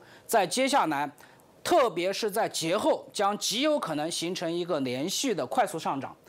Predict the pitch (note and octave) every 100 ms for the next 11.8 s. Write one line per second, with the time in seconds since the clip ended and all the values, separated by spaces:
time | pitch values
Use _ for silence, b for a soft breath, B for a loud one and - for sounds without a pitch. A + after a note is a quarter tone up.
0 | B B B B B B C#4 D4+ E4+ E4
1 | D#4+ D#4 D4+ C#4+ D4 F3+ F#3 A#3+ - F3
2 | A3 D#4 A3 B3 G3+ - E3 F3+ - B3+
3 | F3 E3 E3 - G3 G3 C#3+ - - _
4 | - D3 G3+ G#3+ B3+ A#3 G3+ A#3 A3 D#3+
5 | C#3 C#3 B2 - B B B F#4+ F#4 F#4
6 | E4 F4 E4+ E4+ D#4 C4 G#3 G#3 A3+ F#3+
7 | A3 G#3+ D#3 - G#3+ G3+ G#3 - C#4 C4
8 | C4+ - F3 F#3 F3 F#3+ G3+ A3 F#3 C#3+
9 | C#4 A3+ - E3+ G3 - B B B G#3+
10 | D#4 F4+ B3+ C#4 G#3 F3 C#4+ C4 - A3
11 | - E3+ B3 A3+ C#3 D3 D#3+